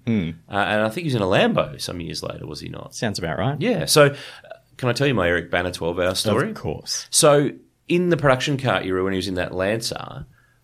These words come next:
Speaker 2: on the Saturday afternoon, there was a ride session. And I was lined up. I've never, ever, before then or since, done a hot lap of Mount Panorama or anything. It's pretty rare to be able to do it.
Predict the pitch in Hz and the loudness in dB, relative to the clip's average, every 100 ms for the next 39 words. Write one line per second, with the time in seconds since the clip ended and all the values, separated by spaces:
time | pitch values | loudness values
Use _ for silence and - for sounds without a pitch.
0 | _ 113 117 - 127 131 143 123 110 - | _ -4 0 0 0 -2 0 2 2 0
1 | 95 95 95 90 92 90 90 85 80 98 | -4 -2 -2 -2 0 2 0 -2 -2 -2
2 | 165 - - - - _ _ _ _ _ | -2 -8 -10 -14 -16 _ _ _ _ _
3 | _ _ - 110 110 127 143 151 127 123 | _ _ -12 -10 -6 -4 0 0 2 2
4 | 110 101 95 98 117 123 135 139 127 - | 2 4 4 4 2 2 6 6 6 4
5 | 104 76 110 240 165 _ _ _ - 98 | 0 0 -4 -6 -14 _ _ _ -12 -12
6 | - 123 127 123 82 98 101 98 82 - | 0 4 6 6 4 0 0 0 -6 -4
7 | 107 85 101 120 - - _ _ _ 95 | -2 -2 -4 -8 -12 -16 _ _ _ 0
8 | 92 - 101 - 90 87 80 82 80 82 | 0 -2 -4 -2 -2 -4 -4 -4 -4 -4
9 | 78 78 78 76 71 71 - - - - | -4 -2 -2 -4 -4 -6 -10 -12 -8 0
10 | 202 165 139 147 123 110 98 82 110 98 | 2 4 4 4 4 4 2 0 2 2
11 | 73 - | 0 -6